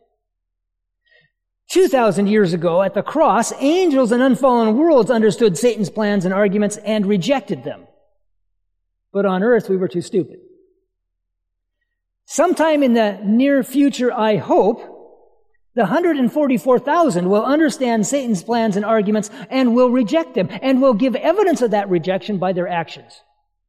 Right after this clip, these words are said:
But that still leaves another group. And God is thorough, if God is anything. And a thousand years later, the wicked will understand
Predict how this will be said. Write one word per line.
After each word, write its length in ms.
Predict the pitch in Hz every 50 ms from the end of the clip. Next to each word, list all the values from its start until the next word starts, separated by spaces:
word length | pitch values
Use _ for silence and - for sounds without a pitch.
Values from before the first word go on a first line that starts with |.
| _ _ -
But 120 | 233 -
that 140 | 277 269 -
still 220 | - - 339 339
leaves 200 | 294 269 247 202
another 220 | 226 233 247 233 208
group. 420 | 180 240 262 156 - - - - - _ _ _ _ _ _ _ _ _ _ _ _ _ _ _ -
And 180 | 180 180 156
God 340 | 143 202 233 262 277 269 214
is 300 | 214 - 175 175 147 -
thorough, 500 | - - - - 294 247 143 123 123 -
if 180 | 135 143 - -
God 260 | 156 170 190 220 202
is 140 | 196 160 175
anything. 400 | 175 160 127 - - 107 107 117 _ _ _ _ _ _ _ _ _ _ _ _ _ _ _ _ _ _ _ _ _ _ _ _ _ _ _ _ _ _ _ _ _ _ _ _ _ _ _
And 100 | - 190
a 60 | 190 175
thousand 420 | - 226 233 277 294 240 262 277
years 260 | 269 269 262 226 180
later, 440 | 226 220 202 185 165 165 170 156 - - - _ _ _ _ _ _
the 160 | 156 175 185 175
wicked 600 | 185 190 262 349 349 - - 147 123 117 120 - - _ _ _ _ _ _ _ _ _ _ _ _ _ _ 415 _ _ _ _ _ _ _ _ _ _ _ _ _ _ _ _ _ _ -
will 260 | 180 185 196 196 190
understand 720 | 185 170 156 147 139 - - 170 143 131 127 123 120 120